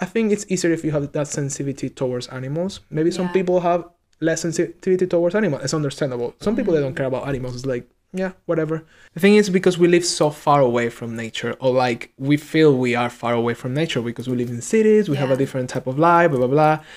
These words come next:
Speaker 1: and we're really disconnected from them. So I don't know if that's the problem. Like, maybe there's something, that's an octopus, there's a cow, there's something else, they're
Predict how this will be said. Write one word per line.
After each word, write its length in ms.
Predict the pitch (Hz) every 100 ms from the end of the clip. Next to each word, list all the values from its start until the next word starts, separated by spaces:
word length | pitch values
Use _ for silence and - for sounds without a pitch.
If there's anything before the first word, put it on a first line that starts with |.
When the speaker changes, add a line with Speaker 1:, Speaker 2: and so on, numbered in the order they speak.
| -
Speaker 1:
and 80 | 139
we're 80 | 143
really 200 | 151 147
disconnected 640 | - - 139 139 139 117
from 200 | - 113
them. 300 | 117 113 117
So 180 | - 139
I 20 | 139
don't 80 |
know 140 | 143 131
if 120 | -
that's 260 | - 127 -
the 80 | 113
problem. 540 | - 143 120 110 101
Like, 280 | 117 117 117
maybe 600 | 131 131 131 135 135 139 - - - _ _ _ 151
there's 240 | 185 226
something, 600 | - 185 180 190 190 185 151
that's 440 | 160 180 - -
an 120 | 175 180
octopus, 560 | 175 175 160 170 170
there's 180 | 160 156
a 60 | 180
cow, 500 | - 160 156 156 156
there's 220 | 156 -
something 340 | 180 180 175
else, 280 | 156 151 147
they're 240 | 147 151